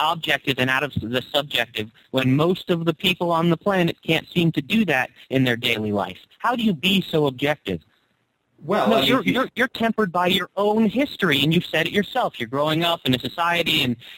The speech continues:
Speaker 1: and, and they throw all this religious stuff on you, and at a certain point you just say, "Hey, I don't even believe in this stuff."
Speaker 2: Mm-hmm.
Speaker 1: Okay?
Speaker 2: Yes, but, but
Speaker 1: How do
Speaker 2: then
Speaker 1: you
Speaker 2: what I
Speaker 1: draw
Speaker 2: do
Speaker 1: yourself
Speaker 2: is
Speaker 1: away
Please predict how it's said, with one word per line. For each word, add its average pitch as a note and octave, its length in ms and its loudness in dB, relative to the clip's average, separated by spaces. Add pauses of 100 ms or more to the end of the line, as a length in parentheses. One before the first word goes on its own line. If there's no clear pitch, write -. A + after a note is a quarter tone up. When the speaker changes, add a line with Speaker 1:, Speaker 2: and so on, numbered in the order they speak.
(100)
Speaker 1:
and, B2+ 180 0
and C3 180 2
they B2 80 0
throw F3 220 -2
all E3 100 0
this D3 240 -2
religious D#3+ 400 -2
stuff E3 300 -4
on E3+ 240 2
you, D#3+ 100 2
and C3+ 100 2
at A#2 100 0
a - 40 -14
certain D#3 240 -4
point D#3+ 220 -2
you C#3+ 80 0
just C#3 140 -2
say, B2 100 0
"Hey, F3 100 0
I D#3+ 60 0
don't D#3+ 120 0
even D#3+ 140 4
believe D3 340 0
in C#3+ 120 2
this A2+ 120 0
stuff." - 280 -4 (340)
Speaker 2:
Mm-hmm. D#3 220 -2
Speaker 1:
Okay? C#3+ 320 -2 (2250)
Speaker 2:
Yes, E3+ 340 -2
but, F3 220 -4
but F#3 80 -2
Speaker 1:
How G#3+ 80 0
do G3+ 60 0
Speaker 2:
then - 80 2
Speaker 1:
you A3+ 60 2
Speaker 2:
what - 100 -2
I - 20 -2
Speaker 1:
draw G3 120 0
Speaker 2:
do G3 60 -2
Speaker 1:
yourself F3 340 0
Speaker 2:
is D#3+ 100 -2
Speaker 1:
away E3 180 -2